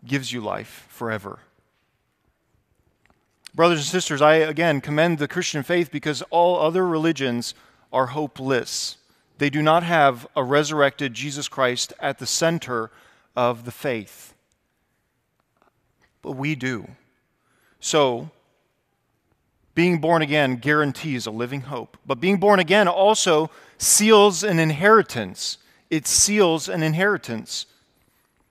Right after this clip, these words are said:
It's right there in the text. "He has caused us to be born again, not only to a living hope, but to an inheritance that is imperishable, undefiled, and unfading, being kept in heaven for you."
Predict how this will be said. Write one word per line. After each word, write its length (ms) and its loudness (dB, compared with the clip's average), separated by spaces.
It's 100 -8
right 160 4
there 140 6
in 80 2
the 80 0
text. 520 0
"He 220 -4
has 240 2
caused 320 4
us 60 -6
to 100 -6
be 120 -6
born 240 0
again, 300 2
not 260 6
only 160 2
to 180 -4
a 40 2
living 260 4
hope, 260 2
but 280 0
to 320 -4
an 160 0
inheritance 760 -2
that 220 4
is 320 -2
imperishable, 920 0
undefiled, 720 2
and 280 -4
unfading, 880 -4
being 360 2
kept 320 0
in 100 -2
heaven 280 -2
for 160 -8
you." 340 -6